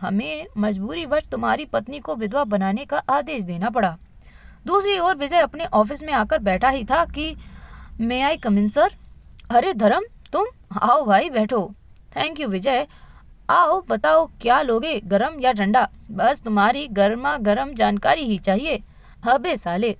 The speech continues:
तू रहा ना खुदगर्ज का खुदगर्ज। अच्छा बता क्या काम है?" मेरी एक क्लाइंट का पति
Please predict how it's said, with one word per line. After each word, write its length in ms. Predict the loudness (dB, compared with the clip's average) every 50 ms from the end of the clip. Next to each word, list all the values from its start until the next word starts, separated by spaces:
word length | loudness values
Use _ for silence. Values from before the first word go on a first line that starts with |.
| -8
तू 260 | -8 -6 -4 -4 -2 0
रहा 280 | 2 2 4 4 2
ना 100 | 2 0
खुदगर्ज 460 | -2 -2 -4 -6 -2 0 0 0 0
का 140 | 0 -2 -2
खुदगर्ज। 480 | -2 -4 -6 -2 0 0 0 0 -2 -8 -4 -2
अच्छा 300 | -2 -2 -2 0 0 0
बता 300 | 0 2 2 2 2 2
क्या 280 | 0 -4 -2 -2 0 0
काम 260 | 0 0 -2 0 0
है?" 240 | 0 0 0 0 -2 -8 -14 -20 -20 -20 -20 -20 -20 -20 -20 -20 -20 -20 -14 -6 -2
मेरी 380 | 0 0 0 0 -2 -4 -8 -8 -6
एक 200 | -6 -6 -6 -8 -10 -18 -20 -12 -4
क्लाइंट 400 | 0 2 2 2 0 -2 -6 -6
का 160 | -4 -2 -2
पति 300 | -2 -2 -4 -6 -6 -10